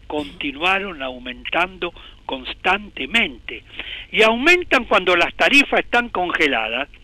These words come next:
y van a aumentar cuando ahora comience que un proceso de descongelamiento de las tarifas.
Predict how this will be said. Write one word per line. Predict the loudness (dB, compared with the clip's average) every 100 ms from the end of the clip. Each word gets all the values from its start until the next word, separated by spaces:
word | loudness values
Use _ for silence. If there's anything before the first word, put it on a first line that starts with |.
| -16 -16 -10 -2
y | 2
van | 4 6
a | 6
aumentar | 6 4 2 4 4 4 0 -14 -18 -4
cuando | 4 4 6 6
ahora | 8 8 8 6 6 0 -14 -4
comience | -2 0 0 0 0
que | 4 2
un | 2
proceso | -2 0 2 2 2 -2 -4 -16 -16 -2
de | 0
descongelamiento | 2 -2 -2 -4 -4 -4 -2 4 4 4 2 -4
de | -2
las | -4 -4
tarifas. | -6 -6 -6 -12 -14